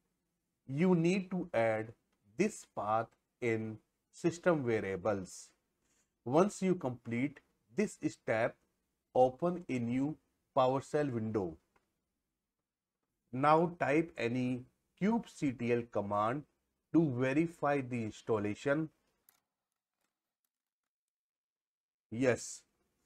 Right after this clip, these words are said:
kubectl has been installed and configured.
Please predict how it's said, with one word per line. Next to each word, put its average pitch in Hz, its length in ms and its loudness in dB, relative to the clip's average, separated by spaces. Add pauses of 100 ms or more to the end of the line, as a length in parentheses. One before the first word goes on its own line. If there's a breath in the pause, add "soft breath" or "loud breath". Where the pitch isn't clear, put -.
(280)
kubectl 147 1000 0 (100)
has 135 400 -2
been 120 340 -4
installed 123 640 2
and 104 220 -2
configured. 120 540 0